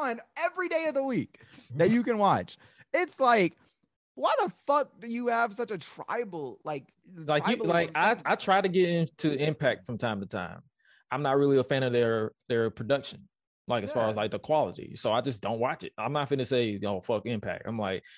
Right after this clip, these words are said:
Speaker 2: it's some talented people that I've actually had the pleasure of meeting and following, and they follow me on social media that we've had the conversation with.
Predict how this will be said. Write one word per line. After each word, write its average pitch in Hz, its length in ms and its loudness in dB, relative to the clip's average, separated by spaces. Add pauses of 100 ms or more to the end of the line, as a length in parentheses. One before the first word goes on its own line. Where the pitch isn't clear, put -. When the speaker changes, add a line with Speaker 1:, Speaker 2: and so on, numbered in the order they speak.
Speaker 2:
it's 135 140 -2
some 131 160 -2
talented 139 420 -4
people 131 220 0
that 117 160 2
I've 117 140 0
actually 117 320 0
had 110 160 -2
the 101 60 -10
pleasure 113 360 -2
of 101 260 -8
meeting 117 360 -4
and 95 160 -6
following, 107 500 -2
and 101 300 -4 (100)
they 104 120 -2
follow 113 260 0
me 120 240 -2
on 101 160 -4
social 110 260 -6
media 110 160 -4
that 98 100 -6
we've 110 140 -8
had 101 160 -4
the - 80 -16
conversation 117 560 -4
with. 87 160 -6